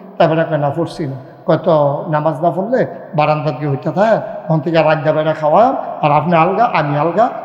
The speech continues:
দুইজন দুইখানে ঘুমা।" তা কয়, "এটা কি কথা শীতের ভিতরে?" বারান্দার দিয়ে উঠতে থামতে ভাই, এটা ভাই উপরে দিয়ে পানি পড়ে, সবসময় রশি করে সিলিং দিয়ে উঠতেও শীতে বাল কাটায় না,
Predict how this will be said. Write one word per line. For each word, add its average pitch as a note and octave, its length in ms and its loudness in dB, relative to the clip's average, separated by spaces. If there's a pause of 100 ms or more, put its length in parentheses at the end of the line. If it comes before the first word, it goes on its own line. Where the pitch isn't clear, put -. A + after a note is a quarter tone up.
(120)
দুইজন D#3 280 2
দুইখানে D3 440 -4
ঘুমা।" C#3 340 -2 (340)
তা A#3 100 2
কয়, G3 120 0
"এটা F3 100 0
কি F#3+ 220 -6
কথা A3+ 180 -4
শীতের D3+ 320 -2
ভিতরে?" D3 360 -8 (2000)
বারান্দার D#3+ 400 2
দিয়ে D3+ 180 -2
উঠতে F3 100 -6
থামতে E3 280 0
ভাই, D#3+ 160 0
এটা D#3 180 -4
ভাই D#3 160 -6
উপরে D3+ 220 -8
দিয়ে E3+ 140 -2
পানি D#3+ 280 -4
পড়ে, D3+ 220 -6 (260)
সবসময় D#3 480 0
রশি D3 180 -4
করে D3 200 -6
সিলিং D3 320 -2
দিয়ে D3+ 120 -4
উঠতেও D3+ 360 -2
শীতে D#3+ 300 -4
বাল D3+ 240 2
কাটায় D3+ 240 2
না, C#3 160 -4